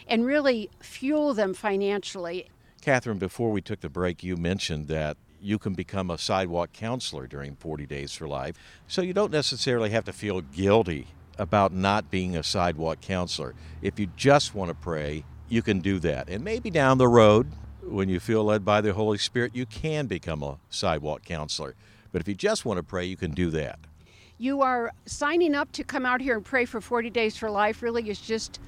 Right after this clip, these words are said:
Speaker 1: simply that, coming out and peacefully praying and allowing those that are trained to do sidewalk counseling to do that. And if God so chooses to move you into sidewalk counseling, then you will go through the routine of getting trained up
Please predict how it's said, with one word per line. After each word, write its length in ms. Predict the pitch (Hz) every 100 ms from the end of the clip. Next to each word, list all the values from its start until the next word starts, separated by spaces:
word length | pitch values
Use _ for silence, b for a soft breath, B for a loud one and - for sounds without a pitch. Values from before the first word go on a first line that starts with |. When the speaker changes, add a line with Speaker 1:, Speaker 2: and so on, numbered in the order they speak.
| B B -
Speaker 1:
simply 420 | - 247 220 214
that, 360 | 196 220 208 -
coming 320 | - 233 226
out 220 | 214 220
and 180 | 202 208
peacefully 460 | 233 233 - 220 185
praying 580 | - 254 294 190 214 - B B B -
and 80 |
allowing 540 | 233 226 240 277 302 240
those 240 | 240 240
that 160 | 277 208
are 80 | 202
trained 380 | - 269 415
to 40 | 392
do 160 | 196
sidewalk 440 | 185 214 185 190 196
counseling 480 | 220 196 190 214 190
to 140 | 220
do 320 | - 220 208
that. 540 | 180 196 180 - - - B B B B
And 160 | - 208
if 160 | 196
God 320 | - 220 233 220
so 300 | - 240 226
chooses 560 | - 247 254 302 269
to 140 | - 233
move 240 | 233 226
you 160 | 247 240
into 120 | 226
sidewalk 440 | 247 226 220 220
counseling, 520 | - 240 247 - 330
then 160 | 285 208
you 140 | 208
will 80 | 208
go 180 | 202 208
through 200 | 208 233
the 100 | 202
routine 420 | 202 202 240 226
of 100 | 208
getting 280 | 175 208 196
trained 400 | - 226 214 208
up 100 | 214